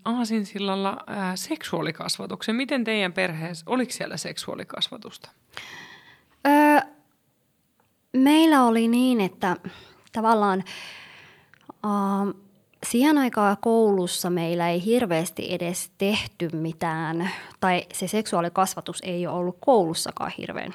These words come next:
Speaker 2: hyvä.
Speaker 1: Ei,
Speaker 2: Se oli
Speaker 1: se ei
Speaker 2: aika
Speaker 1: ollut.
Speaker 2: semmoista, <laughs> joo, en muista kunnolla, että näytettiinkö meille synnytysvideo neljännellä luokalla vai oliko meillä seksuaalikasvatusta. Nyt en ihan tarkkaan edes muista.
Speaker 1: Tä-, tääkin on mun mielestä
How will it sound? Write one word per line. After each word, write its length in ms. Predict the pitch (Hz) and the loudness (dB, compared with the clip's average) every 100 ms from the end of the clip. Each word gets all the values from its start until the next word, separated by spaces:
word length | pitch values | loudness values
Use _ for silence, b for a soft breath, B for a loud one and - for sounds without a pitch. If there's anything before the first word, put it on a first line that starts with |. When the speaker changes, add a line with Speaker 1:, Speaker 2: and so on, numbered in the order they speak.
| - | -6
Speaker 2:
hyvä. 180 | - | 0
Speaker 1:
Ei, 220 | 185 175 165 | 2 0 -2
Speaker 2:
Se 120 | 202 | -2
oli 180 | 190 185 | 0 0
Speaker 1:
se 160 | - | 0
ei 60 | 156 | 2
Speaker 2:
aika 160 | 180 | 4
Speaker 1:
ollut. 120 | 165 156 | 4 2
Speaker 2:
semmoista, 380 | 185 208 165 - 247 | 2 0 -4 -2 4
<laughs> 0 | |
joo, 280 | 220 185 202 | 6 6 4
en 120 | 254 254 | 4 6
muista 340 | 240 254 262 | 4 2 -2
kunnolla, 520 | - 302 339 311 240 | 0 2 4 6 4
että 220 | 208 - - B B B B | 2 0 -4 B B B B
näytettiinkö 560 | 208 208 185 185 180 180 | 4 4 2 0 0 0
meille 240 | 175 180 | 0 0
synnytysvideo 880 | - 214 185 185 - 180 175 180 180 | 0 -2 -2 -4 -6 -2 0 0 0
neljännellä 540 | 202 208 180 165 185 | 0 2 0 0 0
luokalla 600 | 196 240 214 - 180 170 | 2 4 4 4 0 2
vai 120 | 165 | 2
oliko 240 | 170 185 156 | 2 2 0
meillä 200 | 160 160 | -4 -4
seksuaalikasvatusta. 1000 | 156 - 131 98 - - 139 - - 180 | -6 -8 -8 -6 -6 -6 -8 -12 -10 -10
Nyt 220 | 196 - | -10 -8
en 160 | 175 - | -8 -6
ihan 240 | 214 190 | -2 -2
tarkkaan 400 | 156 143 - - | -2 -8 -6 -8
edes 200 | - - | -6 -4
muista. 440 | 190 226 302 - 339 | -2 2 2 2 2
Speaker 1:
Tä-, 160 | 185 | 0
tääkin 320 | 196 208 220 | 0 0 2
on 60 | 190 | 2
mun 140 | 180 | 2
mielestä 240 | 185 185 | 2 0